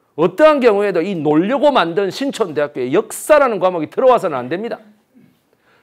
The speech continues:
역사 과목은 반드시 실패하고 망할 것입니다. 정말 이 어조로 얘기해서 "이놈이 들어오면 나는 나가겠다." 뭐 거의.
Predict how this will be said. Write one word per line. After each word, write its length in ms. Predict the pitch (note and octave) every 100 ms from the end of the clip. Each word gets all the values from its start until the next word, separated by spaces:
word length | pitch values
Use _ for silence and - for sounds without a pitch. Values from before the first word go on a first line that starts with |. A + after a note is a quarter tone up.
| E3+
역사 340 | C4 - D4+
과목은 360 | D4 C#4+ C#4 -
반드시 480 | G#3 D#4 F4+ A#3
실패하고 640 | A#3+ - C#4 - - G#3 F#3
망할 320 | C#3 F3 A#3
것입니다. 420 | B3+ - A3+ - - _ _ _ _ _ _ _
정말 600 | - F3+ C#4 D4+ D4+ B3
이 220 | B3 D#4+
어조로 460 | C4 F3+ E3+ A#3+ D#3
얘기해서 520 | A#2+ G2 A#2+ - - _ _ _ _ _ _
"이놈이 400 | G3+ B3 C4+ G#3+
들어오면 340 | - A3+ G3+
나는 200 | D#3+ G3
나가겠다." 480 | E3 G#3+ C4+ F#3+ C3
뭐 140 | A2+ G2+
거의. 380 | A#2+ C3+ B2+